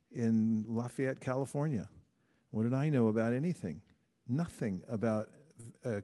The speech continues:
culture, uh, a-, at all. Had no orientation towards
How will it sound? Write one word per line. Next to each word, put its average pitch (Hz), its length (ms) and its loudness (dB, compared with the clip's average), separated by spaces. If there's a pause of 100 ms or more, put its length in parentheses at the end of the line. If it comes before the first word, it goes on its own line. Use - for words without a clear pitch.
(140)
culture, 113 580 0 (580)
uh, 117 180 -6 (140)
a-, 117 200 -6
at 107 100 0
all. 117 400 2 (680)
Had 113 200 0
no 131 220 6
orientation 120 840 2
towards 104 580 2